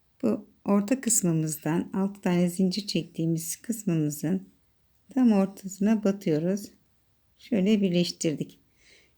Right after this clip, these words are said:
Şimdi birleştirdikten sonra üç tane zincir çekiyorum. Bir kere başını doluyorum. Bu halkamızın içine girip bir, iki, iki de çıkıyoruz.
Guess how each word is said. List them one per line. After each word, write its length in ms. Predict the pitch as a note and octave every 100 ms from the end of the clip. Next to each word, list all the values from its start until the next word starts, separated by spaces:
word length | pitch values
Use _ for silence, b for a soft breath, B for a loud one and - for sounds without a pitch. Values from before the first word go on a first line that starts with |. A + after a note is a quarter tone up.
| _
Şimdi 420 | _ - C4 G3+ A#3
birleştirdikten 680 | B3 A#3+ A#3 B3 - A#3+
sonra 320 | B3 A3 F3+ G3
üç 280 | - B3+
tane 340 | - G3+ F#3+ G3
zincir 440 | G3+ F#3+ F#3 G3+
çekiyorum. 680 | G3+ E3+ E3+ E3 D#3 F#3 G3+ - _ _ _ _ _ _ _ _ _
Bir 180 | C4 A#3+
kere 300 | G#3 G3 G3
başını 460 | G3+ G3+ G3+ G3+ G3+
doluyorum. 600 | F#3+ F3 E3 F#3 G#3 -
Bu 60 | A3
halkamızın 680 | - A3+ G#3 F#3+ F3 F3 G#3+ -
içine 380 | - - E3+ E3
girip 560 | D3 A3 F3 G3 G3+ B _
bir, 340 | F#3 F3 G3 - _ _ _ _ _ _
iki, 540 | G3+ - E3 D#3+ A3 - _ _ _ - -
iki 240 | A#3 G3
de 100 | D#3
çıkıyoruz. 600 | D#3 - - C3+ - -